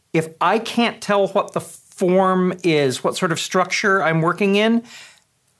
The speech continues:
unless I have done something to tell the reader that their expectations are gonna be subverted, unless I've warned them, they're gonna run into that and, and perhaps have problems.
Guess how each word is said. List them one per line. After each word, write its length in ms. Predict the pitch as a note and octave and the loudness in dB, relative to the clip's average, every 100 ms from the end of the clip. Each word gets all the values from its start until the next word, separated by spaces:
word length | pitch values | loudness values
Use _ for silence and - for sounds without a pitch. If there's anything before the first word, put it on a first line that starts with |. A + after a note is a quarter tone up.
| - | -2
unless 680 | F3 E3 F3 F#3+ B3+ - C4 | 2 4 4 4 2 0 0
I 140 | A3+ | 0
have 220 | G3 E3 | 0 0
done 260 | D3+ F3+ G3 | 0 2 0
something 580 | - F3 E3 F#3 E3 D#3 | 0 -2 -2 -2 -2 -4
to 360 | - F#3 D#3 D3 _ - | -4 -4 -4 -6 _ -20
tell 520 | - - F#3+ G#3 G#3+ | -20 -6 0 2 2
the 100 | G3+ | 2
reader 680 | F3 E3 E3 D#3 C#3+ C#3 B2+ - _ _ _ _ - | 2 2 2 4 2 2 -2 -10 _ _ _ _ -12
that 720 | C#3 C#3+ D#3+ D3+ - - - - _ _ - | -8 0 2 4 2 -6 -12 -14 _ _ -8
their 340 | D3 B2 D#3+ D#3+ | -4 0 2 2
expectations 840 | D#3+ - E3 - F3+ E3+ E3+ C#3+ | -2 -4 -4 0 0 0 0 0
are 80 | D3 | 0
gonna 180 | D3+ C#3 | -2 0
be 140 | D#3 | -2
subverted, 680 | - D3 C3+ F3 D3+ C3+ C3 | -2 -4 0 2 2 -2 -4
unless 240 | - E3 F#3 | -2 -2 0
I've 160 | G3 D3 | 0 0
warned 460 | D#3+ A3 C4 C4 | 2 2 2 2
them, 400 | E3+ D3 C3+ C3 - - - _ _ | 0 -2 -2 -4 -8 -20 -20 _ _
they're 340 | A3+ D3 D3+ E3+ | -8 -4 0 2
gonna 160 | E3+ D#3+ | 2 0
run 380 | D3 D#3+ F3 | 0 0 2
into 200 | F#3+ G3+ E3+ | 2 2 2
that 380 | D#3+ D3 - - | 2 0 -4 -6
and, 300 | D3+ D3+ - - | -4 -4 -6 -6
and 260 | D#3 D3 - | -2 -2 -2
perhaps 400 | F#3 E3+ D#3 - | -2 0 -2 -4
have 220 | D#3+ - | -4 -2
problems. 500 | D4 B3 D3+ A#2+ | -2 0 -2 -6